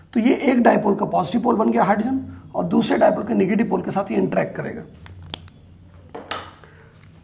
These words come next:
This can be fluorine,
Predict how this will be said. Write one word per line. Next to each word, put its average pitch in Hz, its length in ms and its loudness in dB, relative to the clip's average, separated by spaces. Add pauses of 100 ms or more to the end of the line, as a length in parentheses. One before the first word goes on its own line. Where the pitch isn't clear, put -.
(1400)
This 196 320 2
can 233 220 2
be 254 120 -4 (3500)
fluorine, 208 460 4